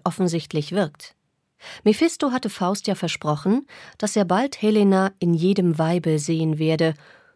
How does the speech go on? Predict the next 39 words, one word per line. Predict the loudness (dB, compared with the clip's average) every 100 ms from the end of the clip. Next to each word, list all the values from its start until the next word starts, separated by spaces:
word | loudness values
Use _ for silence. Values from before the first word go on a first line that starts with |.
| _
und | 0 0
es | 0 0
scheint | 0 0
so, | -2 -2 -2
als | -2 -4 -4
ob | -4
er | -2
sich | -2 -2
in | -2
die | -2 -2
Erstbeste, | -2 -4 -8 -4 -4 -4 -4 -2
die | -2
er | -2
sieht, | -2 -4 -6
verliebt. | -8 -4 -2 -2 -8 -20 _ _ _ _ _ _ -4
Dies | -4 -4 -10 _ -8
ist | -8 -8 -4
Gretchen, | 2 2 0 0 0 -2 -10 -8
die | -4 -2
zufällig | -2 -4 -2 0 0 0
an | 0
ihm | 0
vorübergeht. | 0 -2 -2 -2 -4 -8 -10 -20 _ _ _ _ _ _
Er | 0
spricht | 0 -2 -6 -4
das | -2 0 4
junge | 4 6
Mädchen | 4 2 0 -2 0
unvermittelt | 2 2 2 2 2 0 -4 -4
an | -2 0 0 -4 _
und | 0 0
fragt, | 0 0 0 -4 -16 _
ob | -4 -2
er | 2
sie | 2
nach | 2 0
Hause | -2 -2 -2
begleiten | -2 -2 -2 -2
dürfe. | -2 -2 -4 -6